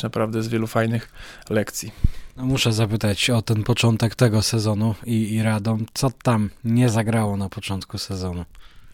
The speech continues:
Speaker 1: No to też s-, same trud-, same, same
Speaker 2: Nikt nie
Speaker 1: trudne
Speaker 2: mówi, że
Speaker 1: pytania.
Speaker 2: będzie łatwo.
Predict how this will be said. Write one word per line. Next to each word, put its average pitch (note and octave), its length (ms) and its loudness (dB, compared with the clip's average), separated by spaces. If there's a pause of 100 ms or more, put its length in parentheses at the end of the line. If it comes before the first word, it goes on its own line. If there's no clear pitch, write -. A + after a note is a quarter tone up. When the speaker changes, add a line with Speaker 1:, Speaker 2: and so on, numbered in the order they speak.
(600)
Speaker 1:
No F3+ 140 2
to F3+ 120 6
też F3+ 240 2
s-, C#3 380 -2
same D#3 240 4
trud-, D3+ 340 -4
same, D3 320 2
same C#3 300 0 (100)
Speaker 2:
Nikt C#3 100 -2
nie C#3 80 -10
Speaker 1:
trudne C#3+ 240 -4
Speaker 2:
mówi, F3+ 120 0
że D3+ 100 2
Speaker 1:
pytania. C#3 60 2
Speaker 2:
będzie C3 180 2
łatwo. A#2+ 360 -2